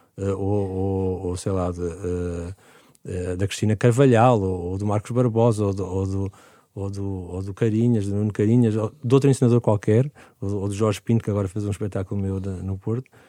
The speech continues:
Eh, eh, é, é com-, é, são, são, são estilos completamente diferentes, não é? Portanto, continua a haver a assinatura, a figura do, do, do encenador. Eh, mas não é só democratização, eu acho que é, é também um sentido de, de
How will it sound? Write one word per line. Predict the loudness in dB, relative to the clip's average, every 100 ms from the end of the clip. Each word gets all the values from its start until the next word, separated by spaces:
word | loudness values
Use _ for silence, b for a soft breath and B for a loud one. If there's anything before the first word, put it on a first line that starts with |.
| b _ -2
Eh, | 0 0
eh, | 2 4 4 4 4 2 2
é, | 2 4
é | 4
com-, | 2 2 -2 -2
é, | 0 0 -2 -14 -16 -18 b
são, | -2 0
são, | 2 2 2 0
são | -2 2 4 2
estilos | 2 4 4
completamente | 4 4 6 6 6 4
diferentes, | 2 4 4 6 4 0
não | -2
é? | -2 b
Portanto, | b 0
continua | 2 4 6 6
a |
haver | 6 6 4
a | -2 0
assinatura, | 2 6 6 6 4 4 4
a |
figura | 2 0 0
do, | 2 -2
do, | -4 -6 -4 -4 b b b -6
do | -2 -2
encenador. | -2 -2 -2 -6 -10 b b b -8
Eh, | -4 -2 -2 -2 -2 -2 -4 -6 -12 _ _ _ -20 -4
mas | 0 4
não | 4
é |
só | 4 4
democratização, | 4 2 2 2 4 4
eu | 4
acho | 4
que | 4
é, | 4 2
é | 2
também | 4 4
um | 4
sentido | 4 2 4 0 4
de, | 6 6 4 b b
de | -4